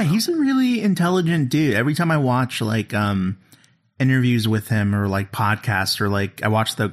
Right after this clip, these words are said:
Speaker 2: those Hollywood Roundtable stuff on, on YouTube that The Hollywood Reporter does. Um, and yeah, that, yeah, he, that, that would, yeah, that's just, it's a very interesting kind of, you, it, it's a very fa-, it, it's a quote by someone you can tell that has an appreciation for the show.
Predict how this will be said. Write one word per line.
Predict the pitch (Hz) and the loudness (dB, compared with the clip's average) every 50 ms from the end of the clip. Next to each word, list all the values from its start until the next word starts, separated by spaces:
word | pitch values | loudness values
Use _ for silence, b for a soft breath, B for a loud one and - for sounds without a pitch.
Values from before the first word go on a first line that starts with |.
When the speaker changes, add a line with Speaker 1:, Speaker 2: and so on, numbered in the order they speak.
| - - | -4 -4
Speaker 2:
those | 113 98 | -4 -4
Hollywood | - 113 104 104 110 107 104 98 | -2 -2 -2 0 0 0 0 0
Roundtable | 95 95 95 98 95 107 113 101 98 98 101 101 - - | 0 0 0 -2 -2 -2 -2 -2 -2 -2 -4 -6 -6 -8
stuff | - - 95 92 95 - - | -6 -4 -4 -4 -4 -6 -6
on, | 95 92 95 98 98 - - | -6 -4 -4 -4 -4 -6 -4
on | 101 98 98 | -4 -2 0
YouTube | 104 107 104 - - 107 95 92 - | 0 -2 -2 -2 -2 -2 -2 -2 -4
that | - 101 | -6 -8
The | 95 90 | -6 -6
Hollywood | 101 98 101 98 95 - | -4 -4 -2 -4 -4 -6
Reporter | - - - 104 104 104 101 | -8 -8 -6 -4 -2 -2 0
does. | 95 95 90 90 82 - b b b b b b b b b b b b _ _ - | 0 -2 -2 -2 -6 -8 b b b b b b b b b b b b _ _ -10
Um, | 95 92 92 90 87 87 87 85 - - _ _ _ _ _ _ _ _ _ _ _ _ | -8 -6 -6 -6 -6 -6 -8 -8 -10 -12 _ _ _ _ _ _ _ _ _ _ _ _
and | 117 113 120 143 | -2 0 0 2
yeah, | 147 120 101 | 2 0 0
that, | 95 120 117 107 78 - - - - | 0 0 -2 -2 -4 -8 -10 -4 -2
yeah, | 127 104 - - - _ | -2 -2 -4 -6 -12 _
he, | - 107 113 113 110 107 82 - - _ _ _ _ | -2 0 0 0 0 -2 -4 -8 -14 _ _ _ _
that, | 120 127 113 | -4 0 0
that | 139 190 | 0 2
would, | 226 240 208 B B B B B B B B B _ _ _ _ _ _ - _ _ _ | 2 2 0 B B B B B B B B B _ _ _ _ _ _ -20 _ _ _
yeah, | 160 151 104 | -2 0 0
that's | 92 107 117 | 0 -2 -2
just, | 139 120 127 - | -2 -2 -2 -2
it's | 127 127 | 0 0
a | 131 | 2
very | 139 139 135 139 | 2 2 2 2
interesting | - 127 120 - 135 117 - - 127 117 113 113 | 2 0 0 0 0 -2 0 0 2 2 2 2
kind | - 120 117 113 | 0 0 2 2
of, | 107 104 98 101 - - - _ _ _ _ _ _ _ - | 2 0 -2 -4 -8 -14 -20 _ _ _ _ _ _ _ -2
you, | 156 156 156 156 160 - | -2 0 0 0 0 0
it, | 165 156 - | -2 0 0
it's | - - 175 | 0 0 2
a | |
very | 147 185 - 190 | 2 2 2 2
fa-, | - - - - - - | 0 -2 -4 -4 -2 -2
it, | 139 127 - | -2 -2 -2
it's | 156 151 143 - | -4 -2 -2 -4
a | 135 | -6
quote | - - 160 160 160 | -2 -2 0 0 0
by | 170 160 | 0 -2
someone | 151 - 156 147 143 135 131 | 0 0 0 2 2 2 0
you | 127 | 0
can | - 127 113 | 0 0 0
tell | 110 117 110 104 | 2 0 0 0
that | 107 101 | 0 0
has | 110 110 101 110 | 0 0 0 0
an | 104 | -2
appreciation | 101 - - 110 104 95 - 101 98 95 95 98 95 - - 95 87 80 | -2 -4 -4 -4 -4 -2 -4 -4 -4 -2 -2 -4 -4 -4 -6 -6 -8 -8
for | - - - 92 90 85 85 | -10 -8 -6 -4 -4 -4 -4
the | 80 85 78 | -6 -8 -8
show. | - - - 76 71 64 - - | -8 -8 -8 -8 -8 -8 -12 -14